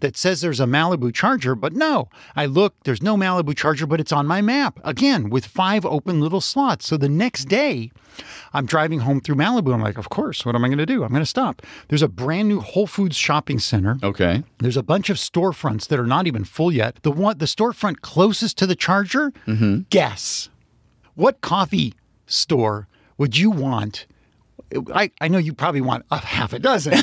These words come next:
Speaker 2: <laughs>
Speaker 1: but, like, one notable coffee store that
Speaker 2: Blue
Speaker 1: is
Speaker 2: Bottle.
Speaker 1: Blue Bottle.
Speaker 2: Yeah.
Speaker 1: It's literally seventy feet from the supercharger.
Speaker 2: Mm.
Speaker 1: It won't open till July fourth 'cause I talked to the people in there doing the construction. And so,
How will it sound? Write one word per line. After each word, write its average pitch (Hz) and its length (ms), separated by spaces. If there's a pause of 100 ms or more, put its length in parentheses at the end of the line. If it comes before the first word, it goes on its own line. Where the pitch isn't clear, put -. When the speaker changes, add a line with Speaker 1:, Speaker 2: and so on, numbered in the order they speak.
(100)
Speaker 2:
<laughs> - 100
Speaker 1:
but, 226 640
like, - 240 (100)
one 208 480
notable 190 600
coffee 180 420
store 131 320
that 135 100
Speaker 2:
Blue 147 100
Speaker 1:
is 156 60
Speaker 2:
Bottle. 90 400
Speaker 1:
Blue 427 280
Bottle. 539 580 (240)
Speaker 2:
Yeah. 85 220
Speaker 1:
It's - 200
literally 311 600
seventy 277 580
feet 302 440
from 196 220
the 202 60
supercharger. 143 880 (220)
Speaker 2:
Mm. 90 240
Speaker 1:
It 85 40
won't 214 260
open 190 220
till 151 200
July 139 360
fourth 127 340
'cause 117 160
I 117 60
talked - 320
to 127 80
the 107 200 (220)
people 147 320
in 127 80
there 117 120
doing 117 220
the 110 60
construction. 113 680 (520)
And 165 200
so, 170 360